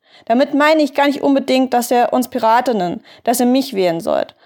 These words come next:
sondern einfach euren Arsch bewegt und euer Kreuz bei demokratischen Parteien setzt. Die Rechtsextremen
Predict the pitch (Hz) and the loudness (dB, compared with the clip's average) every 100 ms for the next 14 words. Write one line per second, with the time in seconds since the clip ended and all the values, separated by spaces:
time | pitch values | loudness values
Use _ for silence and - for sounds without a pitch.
0 | - 240 254 247 - 233 262 277 262 220 | -4 0 0 0 0 0 0 -2 -2 -2
1 | 226 233 - 220 277 - 240 196 214 226 | -2 -2 -4 -2 -2 -4 -10 -4 -4 -2
2 | 240 - 220 226 - 196 208 226 - 208 | -6 -2 0 -2 -4 -2 -2 -2 -4 -4
3 | 214 214 214 190 190 208 226 240 233 226 | -2 -4 -4 -4 -2 -4 -8 -6 -2 0
4 | 240 233 175 - - _ _ _ _ _ | 0 0 -2 -6 -12 _ _ _ _ _
5 | - - 262 285 370 - 311 - - 220 | -20 -10 -2 0 0 0 -6 -6 -6 -2
6 | 220 277 | 0 -2